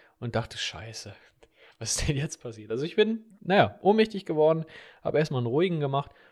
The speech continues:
und ich wusste nicht, warum. Also der Krankenwagen kam ja dann und mich auch gefragt, „Ja, kannst du kein Blut sehen?“ Oder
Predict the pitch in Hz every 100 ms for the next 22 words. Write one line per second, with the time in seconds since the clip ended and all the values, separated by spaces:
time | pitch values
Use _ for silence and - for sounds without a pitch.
0 | _ - 113 - 113 - - 151 147 -
1 | 143 180 131 87 _ _ - _ _ _
2 | 123 110 110 110 107 107 92 _ _ -
3 | 131 131 135 127 117 117 143 127 117 113
4 | 107 104 104 - _ _ _ _ _ _
5 | _ - - 117 107 104 - 98 110 107
6 | 113 101 104 160 - - 190 196 190 175
7 | 180 170